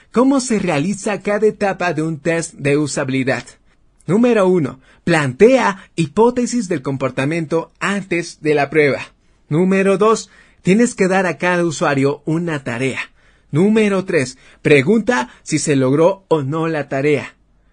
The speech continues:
Número cuatro. Después de encontrar los errores, plantea nuevas soluciones. Capítulo diez. Móvil ya no es una ciudad de Alabama.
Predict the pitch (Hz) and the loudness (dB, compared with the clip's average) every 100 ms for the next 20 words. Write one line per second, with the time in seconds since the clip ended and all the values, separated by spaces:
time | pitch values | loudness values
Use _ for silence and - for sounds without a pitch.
0 | _ 160 240 247 233 220 226 202 - 107 | _ 0 2 2 0 2 2 0 -4 -12
1 | _ _ _ 147 147 233 254 262 196 170 | _ _ _ -4 4 4 4 0 -2 -2
2 | 165 165 143 - 113 185 190 165 160 - | 0 0 -2 -6 -6 0 0 0 -6 -18
3 | _ - 156 139 220 220 196 156 190 196 | _ -2 -2 2 4 4 2 -2 0 0
4 | 165 180 160 135 175 139 117 - _ _ | 0 0 -2 -2 -2 -4 -8 -16 _ _
5 | _ _ _ _ 302 - 269 294 277 175 | _ _ _ _ -2 0 0 4 4 4
6 | 156 123 - - _ 143 247 262 247 - | -2 -6 -10 -14 _ -2 0 0 -2 -2
7 | 208 220 220 208 208 196 208 190 170 151 | -2 0 0 -2 -2 -2 -4 -4 -4 -2
8 | 151 143 139 127 127 117 - | 0 0 -2 -2 -4 -8 -16